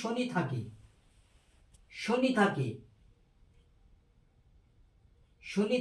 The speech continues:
থাকে, তাহলে কিন্তু আপনি হবেন একজন স্বসাগর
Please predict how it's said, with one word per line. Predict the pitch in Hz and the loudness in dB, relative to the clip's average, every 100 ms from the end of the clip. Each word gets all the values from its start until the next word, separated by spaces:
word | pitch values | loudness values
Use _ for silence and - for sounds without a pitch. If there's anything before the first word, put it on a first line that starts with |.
| 185 | 2
থাকে, | 165 226 302 330 - - _ _ 180 | 2 4 4 4 -4 -20 _ _ 6
তাহলে | 185 - 185 202 208 - 180 | 8 8 8 6 6 4 2
কিন্তু | 196 147 - 190 196 - 170 180 | 0 0 4 6 6 4 2 2
আপনি | 160 170 185 190 175 139 | 2 2 4 4 4 4
হবেন | 160 170 202 277 247 - - - _ - | 4 4 4 4 0 -4 -14 -20 _ 2
একজন | 175 180 156 127 180 208 214 190 123 - - - _ _ - - - - | 6 6 6 2 8 10 10 6 2 -2 -10 -20 _ _ -20 -20 -20 -12
স্বসাগর | - 160 233 247 233 254 | -4 8 8 12 10 12